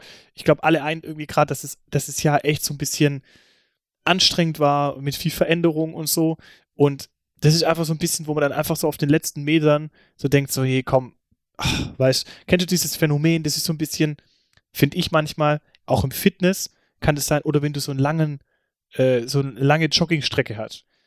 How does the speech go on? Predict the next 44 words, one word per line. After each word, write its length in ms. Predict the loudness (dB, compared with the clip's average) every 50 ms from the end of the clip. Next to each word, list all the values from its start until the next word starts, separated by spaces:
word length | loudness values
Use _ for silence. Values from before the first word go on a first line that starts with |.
| _ _ _
Es 140 | -12 -2
gibt 160 | -2 -2 2 2
manchmal 240 | 2 2 2 0
so 80 | -2 0
das 180 | -2 -2 -4 -4
Gefühl 320 | -6 -8 -2 -2 -2 4
bei 80 | 4 4
einer 100 | 4 4
Joggingstrecke 600 | -2 -4 -6 -6 -6 -6 -4 -4 -4 -4 -4 -2
so, 220 | 0 0 0 0 -2 -10 -20 _ _ _ _ _ _ _
du 80 | -4 -2
joggst 420 | 0 4 4 4 4 2 -2 -6 -4 -2
und 120 | -2 0
du 100 | 0 0
weißt, 340 | 2 4 2 2 2 0 -4
okay, 220 | -6 -4 2 2 2
du 120 | 4 4
hast 140 | 2 0 -2
jetzt 140 | -4 -4 -6
noch, 140 | -8 -8 -10 -12 _ _ _ _ _
noch, 400 | 0 0 0 0 -4 -6 -12 _
keine 260 | 0 2 4 4 4
Ahnung, 240 | 4 2 0 -2 -4
fünfhundert 460 | 0 0 0 0 2 0 0 0 2
Meter. 360 | 2 0 0 0 -2 -4 -6 -10 _ _ _ _ _ _ _ _ _ _ _ _ _ _ _
Und 220 | 4 4 4 4
du 40 | 2
gibst 220 | 2 2 4 4
dann 80 | 2 4
halt 140 | 2 0 0
nochmal 180 | 2 0 0
Vollgas, 420 | 2 4 4 4 4 4 2 0 -2
weil 100 | -2 -2
du 20 |
denkst, 200 | -2 0 0 -2
okay, 200 | -4 2 2 2
ich 100 | 4 6
will 140 | 4 4 4
heute 180 | 4 2 0 2
voll 220 | 2 4 4 4
richtig 320 | 4 2 -4 -4 -4 -4
eine 80 | -4 0
geile 260 | 2 2 2 2 0
Zeit. 300 | -2 0 0 0 0 0